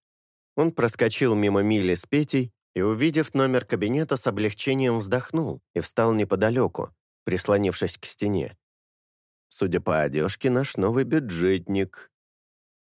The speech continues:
Петя бегло осмотрел незнакомца.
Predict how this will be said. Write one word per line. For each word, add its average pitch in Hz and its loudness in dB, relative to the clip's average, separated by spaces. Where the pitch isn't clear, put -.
Петя 160 2
бегло 110 4
осмотрел 95 0
незнакомца. 87 -2